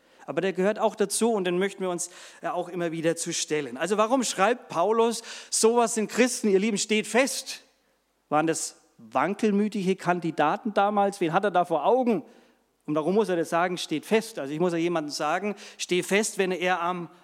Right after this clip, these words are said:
am Wackeln ist, wenn er, also ich merke, uh, uh, uh, den muss man jetzt irgendwie stützen oder der braucht Hilfe, der scheint einzuknicken oder umzufallen.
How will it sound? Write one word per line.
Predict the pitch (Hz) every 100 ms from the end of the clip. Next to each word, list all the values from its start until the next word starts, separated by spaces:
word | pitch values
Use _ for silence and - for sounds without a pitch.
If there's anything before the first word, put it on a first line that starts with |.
| _ _ _ _
am | 147 156
Wackeln | 190 285 254
ist, | 180 147
wenn | 160 165
er, | 160
also | 151
ich | 143
merke, | 165 185 180
uh, | 202 254
uh, | 196 190
uh, | 202 254
den | 190
muss | 165 196 196
man | 170
jetzt | 165 -
irgendwie | 226 233 202 190 180 - -
stützen | - - 254 262 - 233 156
oder | 160 160
der | 165
braucht | 160 190 175 -
Hilfe, | 202 277 254 180 135 - -
der | 170 160
scheint | 180 190 190 -
einzuknicken | 196 254 - 254 - 233 233 220 196
oder | 160 190 180 -
umzufallen. | 285 370 226 202 180 147 131 104